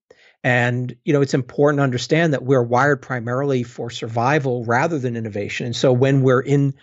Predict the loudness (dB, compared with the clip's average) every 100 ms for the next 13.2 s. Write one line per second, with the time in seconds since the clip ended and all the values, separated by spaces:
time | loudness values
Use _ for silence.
0 | -20 -12 -2 -2 0 2 4 4 0 -2
1 | 0 -2 -4 -4 -4 -4 -6 -6 -4 -2
2 | -4 -6 -4 -2 0 0 -4 _ _ _
3 | 0 0 2 0 2 2 2 0 -6 -12
4 | _ _ _ _ _ -4 0 2 2 0
5 | 0 -2 0 0 0 0 0 0 0 -2
6 | -2 -2 -4 -4 -4 0 0 -2 -8 -10
7 | -12 -16 _ 2 4 4 2 2 0 2
8 | 2 0 -6 -4 -2 -2 -4 -8 -6 -4
9 | -4 -6 -10 -2 0 2 0 -2 -6 -20
10 | _ _ _ -8 -6 -8 -8 0 4 4
11 | 0 -6 -6 -10 -16 _ -20 -20 _ -4
12 | -2 2 2 2 4 2 2 0 2 2
13 | 0 -2